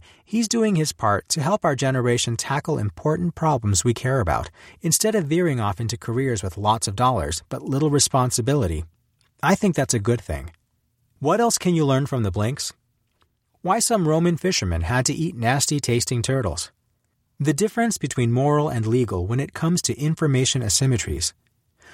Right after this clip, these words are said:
Why a nine-to-five job is a giant but brilliant ruse on the part of your employer. How we can explain that we love rich entrepreneurs but hate rich bankers.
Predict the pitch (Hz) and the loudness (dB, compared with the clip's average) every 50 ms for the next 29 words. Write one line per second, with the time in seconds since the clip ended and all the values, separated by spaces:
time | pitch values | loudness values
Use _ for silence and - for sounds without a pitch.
0 | - - _ - 160 165 196 220 190 143 123 131 131 143 165 175 180 170 - 143 | -20 -20 _ -6 -2 0 2 2 4 2 2 2 2 2 2 2 0 0 0 2
1 | 135 131 104 101 - 113 104 104 101 98 98 95 98 87 85 - 123 117 131 131 | 0 0 0 0 -2 0 0 0 0 0 -2 -2 -2 -2 0 0 0 2 2 0
2 | 135 139 - _ - 117 101 - _ _ - 147 160 180 185 185 180 - 170 139 | -2 -4 -6 _ -12 -12 -12 -12 _ _ -2 0 0 2 2 2 0 -2 -2 -2
3 | 147 147 120 101 - 113 104 107 110 - - - 139 143 139 - 123 98 104 107 | 0 0 2 0 0 0 0 -2 -2 -4 -4 -4 -2 -4 -4 -4 -6 -4 -2 0
4 | 107 104 101 95 - 123 120 117 98 85 82 - - _ _ _ _ _ _ _ | 0 0 -2 -2 -2 -2 -2 -2 -2 -2 -4 -6 -10 _ _ _ _ _ _ _
5 | _ _ _ _ - - - 196 220 240 254 - - 185 156 135 - - - - | _ _ _ _ -8 -2 0 0 2 2 0 0 0 0 0 0 -2 -4 -4 -2
6 | 143 143 139 123 110 - 120 117 117 113 123 135 156 147 139 135 139 131 - - | 0 0 0 -2 -2 -2 -2 -2 0 0 0 -2 -2 -2 0 -2 -2 -2 -4 -4
7 | - 123 113 - 110 - - 104 120 143 135 98 73 58 - - _ _ _ - | -2 -2 -2 -2 -4 -4 -2 -2 -2 0 -2 -4 -4 -6 -8 -10 _ _ _ -2
8 | - 131 120 - - - 170 180 151 117 - - 120 120 117 - - - 120 123 | -2 -2 -2 -2 -2 2 2 2 2 2 -2 0 0 0 0 0 0 2 2 2
9 | 131 - 95 80 76 - - | 2 0 -2 -2 -2 -4 -6